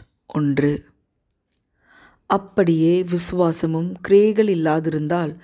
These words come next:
தன்னிலே தானே செத்ததாய் இருக்கும். யாக்கோபு இரண்டு பதினேழு. ஜெபம் செய்வதிலும்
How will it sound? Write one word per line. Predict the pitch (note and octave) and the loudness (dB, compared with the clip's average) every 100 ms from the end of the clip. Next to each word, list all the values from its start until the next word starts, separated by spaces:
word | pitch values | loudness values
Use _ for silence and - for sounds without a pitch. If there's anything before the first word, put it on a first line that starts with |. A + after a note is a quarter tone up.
| - - _ _ | -20 -20 _ _
தன்னிலே | G#3 G3+ A3 A3+ A3+ | -2 0 2 2 2
தானே | A3 D#3 D#3+ F3 E3+ - - - | 0 -4 -2 -2 -4 -8 -16 -6
செத்ததாய் | F#3+ F#3 - F#3 E3 F3+ | -4 -2 -2 2 2 2
இருக்கும். | D3+ - - D#3 D3 - _ _ _ _ - | -2 -6 -6 -6 -6 -10 _ _ _ _ -2
யாக்கோபு | E3 C#3 - D3 C#3+ D3+ F3 - _ _ _ | 0 0 -2 -2 0 0 -2 -6 _ _ _
இரண்டு | E3+ E3+ D#3+ C#3+ C#3+ E3+ - | -2 2 2 2 0 -2 -4
பதினேழு. | D3+ D3+ C#3+ C#3+ D3+ D3+ C3+ - _ _ _ _ _ _ _ _ _ _ _ _ _ _ _ _ _ _ _ _ _ _ _ _ _ - | -4 -2 -4 -4 -4 -6 -6 -10 _ _ _ _ _ _ _ _ _ _ _ _ _ _ _ _ _ _ _ _ _ _ _ _ _ -10
ஜெபம் | F#3+ A#3+ C#4+ D#4+ | -2 -2 -2 -4
செய்வதிலும் | - A3 G#3 F#3+ F3 G#3 F3 | 0 2 2 0 0 0 -2